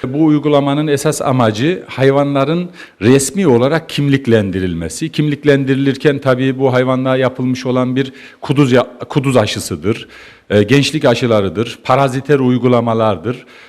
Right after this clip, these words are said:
ya da hayvanın geçmişinde hastalıkla ilgili bir bulgu vardır. Onların kayıt altına alınabilip, alınıp takip edilmesini sağlamaktır. Bunlarla ilgili hayvanları kimliklendirmek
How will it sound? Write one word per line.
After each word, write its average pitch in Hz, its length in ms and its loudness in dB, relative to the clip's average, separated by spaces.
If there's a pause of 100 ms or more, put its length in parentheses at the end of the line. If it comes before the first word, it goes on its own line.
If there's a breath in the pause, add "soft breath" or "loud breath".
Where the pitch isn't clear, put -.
(140)
ya 123 160 2
da 135 120 2
hayvanın 139 520 0
geçmişinde 135 600 -2
hastalıkla 135 640 -2
ilgili 131 360 0
bir 123 200 0
bulgu 127 300 2
vardır. 123 300 2
Onların 131 460 0
kayıt 127 340 -2
altına 120 340 0
alınabilip, 123 560 -4 (380)
alınıp 120 360 0
takip 120 340 0
edilmesini 113 540 -2
sağlamaktır. 101 840 -2 (520 loud breath)
Bunlarla 165 420 2
ilgili 127 460 2
hayvanları 139 560 0
kimliklendirmek 139 1160 -2